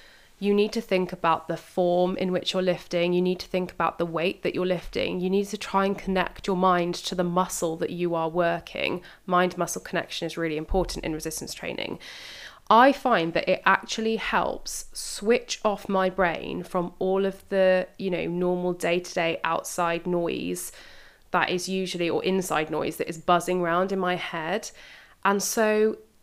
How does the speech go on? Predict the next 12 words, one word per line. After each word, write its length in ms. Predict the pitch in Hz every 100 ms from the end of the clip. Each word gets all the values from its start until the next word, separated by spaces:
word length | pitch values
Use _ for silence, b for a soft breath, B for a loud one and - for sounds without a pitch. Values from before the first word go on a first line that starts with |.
| _
it's 280 | 240 233 -
like 300 | 226 220 -
total 640 | - - 233 233 - 233
respite 920 | 214 220 226 - - - - - - -
for 100 | 180
the 80 |
mind. 540 | 180 175 175 214 277 - B B B B B B -
And 160 | 202 214
it's 180 | -
really 480 | 208 196 220 247 262
fucking 460 | 269 262 240 - 233
hard 640 | 220 285 - - - -